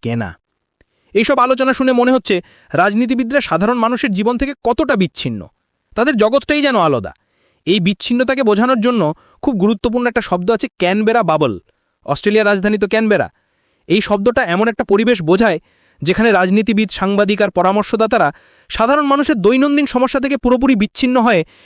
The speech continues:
নিজেদের একটা বুদবুদের মধ্যে বাস করেন। প্রাক্তন প্রধানমন্ত্রী স্কট মরিসন এই শব্দটা খুব ব্যবহার করতেন। তাদের আলোচনা তখন আর দেশের মানুষের চাকরি, স্বাস্থ্য বা শিক্ষা নিয়ে থাকে না, বরং কে কাকে হারাবে, কে কোন পদ পাবে, এই সব ক্ষুদ্র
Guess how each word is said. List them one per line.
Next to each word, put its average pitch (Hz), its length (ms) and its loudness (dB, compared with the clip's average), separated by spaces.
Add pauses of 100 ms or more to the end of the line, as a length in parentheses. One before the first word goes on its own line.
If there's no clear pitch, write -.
(140)
নিজেদের 220 340 2
একটা 226 120 -2
বুদবুদের 220 420 0
মধ্যে 214 240 0
বাস 170 200 0
করেন। 90 260 -8 (460)
প্রাক্তন 214 300 0
প্রধানমন্ত্রী 247 520 0
স্কট 240 320 -2
মরিসন 240 340 0
এই 233 80 0
শব্দটা 214 380 -2
খুব 262 200 -2
ব্যবহার 165 260 0
করতেন। 104 320 -8 (480)
তাদের 185 220 2
আলোচনা 226 400 0
তখন 240 220 0
আর 240 120 0
দেশের 185 260 0
মানুষের 202 400 0
চাকরি, 190 340 -2 (340)
স্বাস্থ্য - 380 -2
বা 208 120 2
শিক্ষা - 360 -6
নিয়ে 254 200 0
থাকে 156 200 -4
না, 101 120 -10 (360)
বরং 196 260 2
কে 262 160 0
কাকে 233 240 -2
হারাবে, 214 420 2
কে 262 200 -2
কোন 247 240 0
পদ 220 200 2
পাবে, 202 260 2
এই 294 140 0
সব 294 200 -2
ক্ষুদ্র 269 260 0